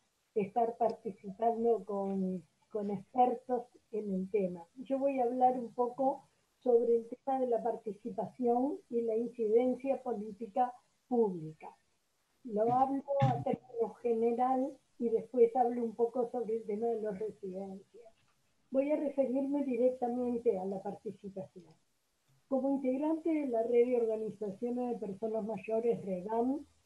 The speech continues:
quiero destacar la importancia que tiene el trabajo en red y nuestra participación política para incidir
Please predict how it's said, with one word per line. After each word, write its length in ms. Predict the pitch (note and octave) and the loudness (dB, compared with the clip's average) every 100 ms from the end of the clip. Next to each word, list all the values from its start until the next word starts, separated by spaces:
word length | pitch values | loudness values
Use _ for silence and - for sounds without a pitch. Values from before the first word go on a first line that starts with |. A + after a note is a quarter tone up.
| _ _ | _ _
quiero 320 | C#4 C#4+ D#4 | -2 0 0
destacar 460 | C#4+ - C#4 G3 B3+ | -2 -2 -2 2 4
la 160 | B3+ | 4
importancia 800 | B3+ A#3+ A3+ G3 B3+ C4 C4 C4+ | 2 0 -2 -2 0 0 0 -2
que 140 | G#3+ G3 | 0 -2
tiene 320 | - A#3 B3 | 0 -2 -2
el 100 | A#3 | -6
trabajo 520 | F#3+ F#3+ A3+ - B3+ | -6 -4 -4 -2 0
en 120 | A3+ | 2
red 320 | A3 A3+ A#3+ B3+ - _ _ | 6 8 8 6 -6 _ _
y 160 | - A#3 | -8 -4
nuestra 460 | B3+ C4 C#4+ C#4 | -2 -4 -4 -4
participación 920 | A#3 G#3+ G3+ - G3+ G#3+ F#3+ A#3+ A#3+ - | -4 -8 -14 -20 -10 -8 -4 2 2 4
política 800 | B3 G#3 A#3 - B3 - B3+ - - _ _ _ | -2 -2 -6 -4 -6 0 0 0 -8 _ _ _
para 260 | C4 C4 | 8 10
incidir 840 | C#4 C#4 C#4 B3 A#3 C4 C#4+ E4 | 10 8 4 -2 2 6 6 4